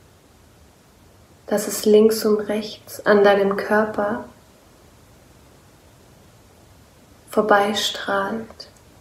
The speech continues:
Die Energie der Heilung, der Liebe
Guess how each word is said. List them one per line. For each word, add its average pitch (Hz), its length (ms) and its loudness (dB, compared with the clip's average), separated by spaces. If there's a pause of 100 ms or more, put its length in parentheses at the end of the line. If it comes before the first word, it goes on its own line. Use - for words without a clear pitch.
(1400)
Die - 120 2
Energie 214 720 2 (960)
der 190 220 -2
Heilung, 202 600 0 (2000)
der 202 100 4
Liebe 214 600 0